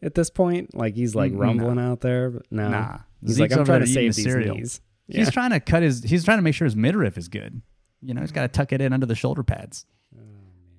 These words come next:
Speaker 2: Yeah, this is, it's good. It's playoff football. All right, I think that does it for this week's, this playoff preview of the Better Rivals podcast. You can always follow me on Twitter at Better Rivals. David, tell 'em about the Patreon.
Speaker 1: Patreon dot com slash Better Rivals.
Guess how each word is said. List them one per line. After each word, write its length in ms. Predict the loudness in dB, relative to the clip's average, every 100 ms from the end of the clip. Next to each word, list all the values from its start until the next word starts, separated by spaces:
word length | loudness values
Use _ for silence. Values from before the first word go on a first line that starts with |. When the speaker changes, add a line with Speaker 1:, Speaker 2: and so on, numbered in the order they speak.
| _ _ _ _ _ _ -6
Speaker 2:
Yeah, 220 | -4 -4
this 220 | -2 -2 -2
is, 140 | -2
it's 160 | -4 -4
good. 180 | -4
It's 100 | -4
playoff 220 | -2 -2 -2
football. 380 | -2 -2 -4 -2
All 80 |
right, 160 | -2 -2 -2
I 40 |
think 120 | 0
that 120 | 4 6
does 180 | 6
it 100 | 4
for 60 | 2
this 200 | 2 2
week's, 220 | 0 0
this 140 | -4 -2
playoff 340 | 2 2 2
preview 380 | 0 2 2 0 -8 _ _ _ -4
of 340 | -2 -2 -6 _
the 80 | -2
Better 200 | -2 0
Rivals 300 | -2 -4 -2
podcast. 560 | -2 -2 -2 -2 -4 -12 _ _
You 80 | -4
can 80 | 2
always 180 | 4 4
follow 240 | 2 2
me 200 | 2 2 0
on 180 | -2
Twitter 240 | 0 0 2
at 140 | 2
Better 160 | 2 0
Rivals. 360 | 0 0 -2 -2
David, 380 | 0 0 -2 -2
tell 80 | 0
'em 60 | 0
about 140 | 0
the 40 | -2
Patreon. 360 | -2 -6 -8 -16 _ _ _ _ _ _ -4
Speaker 1:
Patreon 380 | -2 0 0
dot 220 | 0 -2 -2
com 440 | -6 -6 -12 -18
slash 580 | -14 -8 -4 -2 -2 -4
Better 240 | -2 -2 0
Rivals. 640 | 0 -2 -2 -6 -8 -12